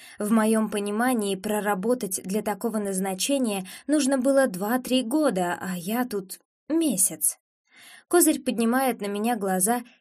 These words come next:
тёмные и бесстрастные, выдерживает долгую паузу,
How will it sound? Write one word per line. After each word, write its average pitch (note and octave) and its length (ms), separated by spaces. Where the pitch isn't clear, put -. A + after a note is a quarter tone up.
тёмные B3+ 560
и A#3+ 200
бесстрастные, F3+ 1000
выдерживает G#3 800
долгую A3 500
паузу, F3+ 640